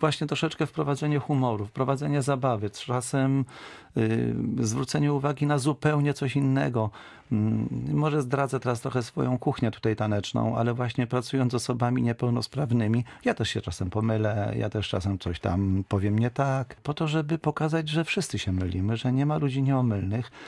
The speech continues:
że każdy z nas jest, y, gdzieś tam, ma prawo zrobić błędy, ma pr-, ma prawo być, krótko mówiąc, niedoskonałym. I wtedy najnormalniej na świecie taka osoba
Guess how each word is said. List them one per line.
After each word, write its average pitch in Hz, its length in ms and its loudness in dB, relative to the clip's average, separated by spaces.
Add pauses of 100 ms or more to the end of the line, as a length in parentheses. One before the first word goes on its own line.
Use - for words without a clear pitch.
(240)
że 110 140 0
każdy 117 320 0
z 104 80 0
nas 117 260 0
jest, - 360 -4
y, 101 360 0
gdzieś 104 220 -2
tam, 107 280 0 (540)
ma 117 260 4
prawo 113 440 0
zrobić 107 320 0
błędy, 107 380 0
ma 110 120 2
pr-, 110 220 -6
ma 110 160 2
prawo 104 280 -2
być, 101 160 -4
krótko - 320 -4
mówiąc, 107 340 -2
niedoskonałym. 107 880 0 (580)
I 156 80 2
wtedy 202 580 0
najnormalniej 185 640 2
na 180 120 2
świecie 175 420 -2 (480)
taka 175 280 -2
osoba 175 480 -2